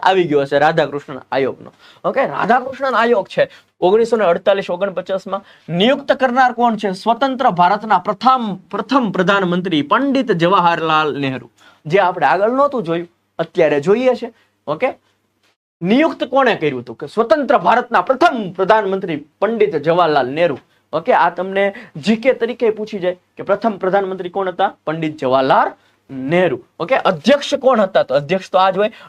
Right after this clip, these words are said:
ડોક્ટર સર્વપલ્લી રાધાકૃષ્ણન, કે જેના માનમાં આપણે આજે, આજના દિવસે એ શું મનાવીએ છે? શું મનાવે છે? શિક્ષક દિન જે છે મનાવીએ છે. પછી ભારતના રાષ્ટ્રપતિ બન્યા હતા. ઓકે, ભારતના રાષ્ટ્રપતિ હતા ડોક્ટર સર્વપલ્લી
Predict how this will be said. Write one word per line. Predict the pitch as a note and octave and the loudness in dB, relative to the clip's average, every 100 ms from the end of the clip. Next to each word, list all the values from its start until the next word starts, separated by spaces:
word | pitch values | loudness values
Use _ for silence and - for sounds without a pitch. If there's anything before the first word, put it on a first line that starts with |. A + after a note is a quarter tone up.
| - | 2
ડોક્ટર | A#3 D4 - D4+ D4+ D4 | 2 2 2 4 4 2
સર્વપલ્લી | - B3 C#4 D4 C4+ C4+ C#4 C4 | 2 2 4 2 0 2 2 4
રાધાકૃષ્ણન, | G3 G#3+ B3+ B3+ A#3 B3 A#3+ | 4 4 0 0 -8 -6 -6
કે | A#3 | -2
જેના | G3 F#3 A3 | 0 0 0
માનમાં | G3+ F#3+ A#3 A3+ G#3+ | 0 0 0 0 2
આપણે | G#3+ A3+ | 2 2
આજે, | A3+ A3 A3 A3 - _ _ _ | 2 2 2 0 0 _ _ _
આજના | B3+ B3 C#4 B3 | 2 4 2 2
દિવસે | G#3 A3 - D#3 - _ _ | 2 -2 0 -2 -2 _ _
એ | E3 | -2
શું | E3 A#3 | -2 -2
મનાવીએ | G3 G#3+ G3+ G#3+ | 0 0 2 0
છે? | G#3+ A3 B3 F4+ G#4+ _ _ _ _ _ - | -2 2 2 2 -2 _ _ _ _ _ -4
શું | G#3+ | -2
મનાવે | G#3+ G#3 | 2 0
છે? | G#3 C#4 | 2 -2
શિક્ષક | F3+ G3+ - - B3 | -2 -8 -10 -4 -2
દિન | F3 E3 F#3 E3+ | -2 -4 -6 -4
જે | C#3+ D3+ | -4 -2
છે | A#3 B3 | -2 -2
મનાવીએ | D3 D#3 D#3 D3 D3 | -2 0 0 0 -2
છે. | E3 - - _ _ _ _ _ - | -4 -8 -18 _ _ _ _ _ -2
પછી | B3+ B3 | 0 0
ભારતના | - - - - B3 B3+ A3 | -6 -6 0 0 0 -2 0
રાષ્ટ્રપતિ | F3 F#3+ - G3 F3 D#3 | 2 0 -2 -10 -10 -8
બન્યા | C#3+ C#3+ B2 | -6 -2 -4
હતા. | - - _ | -6 -16 _
ઓકે, | C#3+ D#3 | -16 -8
ભારતના | - F#3+ A3+ A3 E3+ | 0 0 0 -2 2
રાષ્ટ્રપતિ | D#3+ F3+ D#3+ E3+ E3+ | 2 0 -8 -10 -10
હતા | F#3 G#3 C3 A#2 _ _ _ - | -8 -2 -4 -4 _ _ _ -2
ડોક્ટર | D#3+ E3 D#3 | -2 -2 -8
સર્વપલ્લી | - E3+ E3+ D#3+ D3 D3 G#3 | -4 -4 0 0 0 0 0